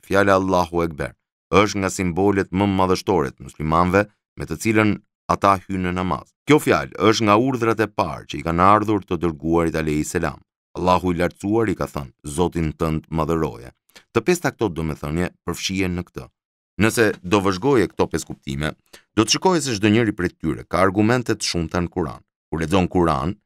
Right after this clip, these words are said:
nëse mediton në ajetet që përmbajnë madhërimin e Allahut, do të gjesh se në disa prej tyre përmendet rububia, në disa uluhia, e në disa të tjerë emrat dhe cilësitë. Po kështu, për taktimi i krijimit, veprat e Allahut të lartësuar,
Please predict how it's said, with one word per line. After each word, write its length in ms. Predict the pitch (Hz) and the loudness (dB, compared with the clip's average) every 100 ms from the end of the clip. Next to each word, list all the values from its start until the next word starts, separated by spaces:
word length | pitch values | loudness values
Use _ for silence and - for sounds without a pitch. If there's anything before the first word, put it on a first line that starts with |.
| _ _ - | _ _ -4
nëse 240 | 90 90 | 0 0
mediton 480 | 80 78 85 110 107 | -2 -4 -2 0 0
në 120 | 80 | 0
ajetet 400 | 71 82 92 82 | -2 -2 -2 -4
që 80 | - - | -10 -10
përmbajnë 380 | 69 78 82 76 | -2 0 2 0
madhërimin 480 | 65 71 82 73 62 | -4 -2 -2 -2 -4
e 20 | |
Allahut, 560 | 67 69 67 78 82 _ _ _ | -6 -4 -4 -4 -6 _ _ _
do 120 | 87 110 | 0 0
të 100 | 104 | 2
gjesh 180 | 160 - | -2 0
se 80 | 123 | 0
në 100 | 95 76 | 0 -2
disa 240 | - 127 | 0 0
prej 220 | - 135 - | 0 -6 -4
tyre 240 | 73 65 | -6 -6
përmendet 560 | 82 87 110 120 107 69 | -4 2 2 4 0 0
rububia, 720 | 90 123 117 107 113 71 - - | 2 2 0 -6 -6 -6 -8 -14
në 80 | 67 | -8
disa 300 | 73 - 98 - | -2 2 2 0
uluhia, 720 | - 117 104 87 69 65 76 - _ _ - | -4 -2 -2 -4 -8 -8 -6 -8 _ _ -2
e 60 | |
në 120 | 110 139 | 0 0
disa 220 | 160 180 | -2 -4
të 80 | - - | -4 -8
tjerë 340 | 73 69 80 - - 95 | -6 -2 -4 -6 0 2
emrat 260 | 107 107 | 2 -2
dhe 100 | 90 | -4
cilësitë. 500 | 92 113 101 - 65 _ _ _ _ _ | -6 -10 -10 -12 -14 _ _ _ _ _
Po 100 | 139 | 0
kështu, 220 | - 135 - | 2 -2 -2
për 140 | 82 | -2
taktimi 380 | 95 - 113 110 | -4 0 2 2
i 40 | 101 | 0
krijimit, 480 | 107 101 58 58 _ _ _ _ | -4 -6 -8 -14 _ _ _ _
veprat 300 | 95 95 104 104 | 2 4 4 6
e 40 | |
Allahut 400 | 101 98 95 92 | 4 6 4 2
të 60 | 92 | -2
lartësuar, 400 | 90 - 65 | -4 -10 -14